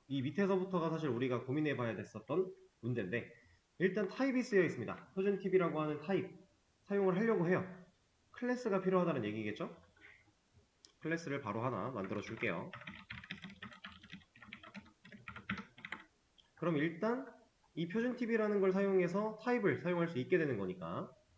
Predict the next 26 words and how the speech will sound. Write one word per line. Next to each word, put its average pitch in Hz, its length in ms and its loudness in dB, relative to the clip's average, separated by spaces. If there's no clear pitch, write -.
변수도 160 320 0
당연히 139 340 0
만들 107 200 0
수 101 140 -8
있고요. 107 600 -4
근데 156 120 -4
그 214 120 0
만든 180 500 6
변수한테 156 1000 0
A 196 200 4
샤오미 202 380 4
티비라는 185 520 2
변수가 139 420 -4
가지고 117 340 -2
있는 110 180 -4
값을 202 460 0
넣으려고 156 360 4
하는 123 180 2
거예요. 87 240 -2
근데 135 120 0
이 202 180 2
변수가 180 420 4
가지고 147 360 2
있는 151 140 0
값은 - 560 -4
누구예요? 123 420 0